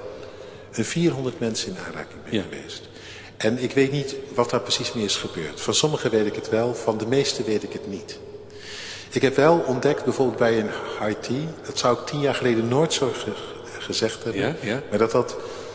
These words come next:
Speaker 1: veel meer betekenis heeft dan dat ik vermoed. Dat is
Speaker 2: Ja.
Speaker 1: meer dan een kopje thee en een lekker hapje.
Speaker 2: Leg uit, leg uit, Paul.
Speaker 1: Eh, dat heeft, ik zou bijna zeggen, een sacramentele
Speaker 2: Ja.
Speaker 1: betekenis. Het feit dat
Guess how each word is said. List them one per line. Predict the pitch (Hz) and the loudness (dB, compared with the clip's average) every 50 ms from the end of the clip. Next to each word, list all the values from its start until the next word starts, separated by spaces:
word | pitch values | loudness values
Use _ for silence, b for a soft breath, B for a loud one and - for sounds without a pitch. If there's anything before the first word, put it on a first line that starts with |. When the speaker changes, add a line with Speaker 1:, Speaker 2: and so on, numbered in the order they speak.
| B B | B B
Speaker 1:
veel | - - - - 156 165 185 180 165 | -10 -10 -2 2 4 6 6 6 6
meer | 147 147 147 143 | 4 4 4 2
betekenis | 139 135 - - 135 127 127 - - 120 107 - | 2 0 0 2 2 2 2 2 0 -2 -2 0
heeft | - 107 104 - - | 0 0 0 0 2
dan | 110 104 | 2 2
dat | 104 104 - - | 2 2 0 -2
ik | 131 131 - | -2 -2 -4
vermoed. | - - 113 104 104 95 82 - | -4 -4 -4 -4 -2 -4 -2 -2
Dat | 104 95 | -2 0
is | 104 101 | 0 2
Speaker 2:
Ja. | 98 117 | 2 4
Speaker 1:
meer | 131 139 - | 4 4 4
dan | 135 123 | 4 4
een | 113 104 | 2 2
kopje | - - 120 - - 107 98 | 2 2 0 0 -2 -6 -4
thee | - - 113 110 107 | 0 2 2 4 4
en | 101 | 2
een | 104 101 | 2 2
lekker | 101 95 - 92 85 | 2 2 0 -2 -4
hapje. | 90 98 - - - - | -4 -4 -4 -4 -4 -4
Speaker 2:
Leg | 117 107 - - | -4 -4 -2 -4
uit, | 90 90 - - - | -4 -6 -6 -6 -6
leg | 104 92 - | -6 -4 -4
uit, | 98 95 - | -4 -6 -4
Paul. | - 98 113 131 - - - - - - | -6 -8 -8 -8 -10 -14 -16 -16 -12 -4
Speaker 1:
Eh, | - 104 104 104 101 | 2 4 6 6 6
dat | 101 117 113 - | 6 4 4 4
heeft, | 131 135 123 - - - - - - - - - - | 4 2 2 2 -2 -4 -6 -8 -8 -8 -8 -8 -6
ik | - | -2
zou | - 131 113 | 0 2 6
bijna | 113 131 160 160 143 | 6 8 8 6 4
zeggen, | - - 113 131 120 | 2 2 2 2 2
een | 110 110 | 2 2
sacramentele | - - - 139 - - - 113 107 107 107 107 - - - - - - 139 143 - | 4 4 4 4 4 2 0 2 2 2 0 0 -2 -6 -8 0 4 4 4 6 6
Speaker 2:
Ja. | 98 135 | 4 2
Speaker 1:
betekenis. | - - - 95 82 - - - - - - - - - B B B B B B B B B | 2 -2 -4 -4 -6 -6 -8 -10 -10 -8 -8 -8 -8 -10 B B B B B B B B B
Het | - 110 - | -4 -2 0
feit | - - 151 143 143 135 | 2 4 4 4 6 4
dat | 127 117 107 | 4 2 2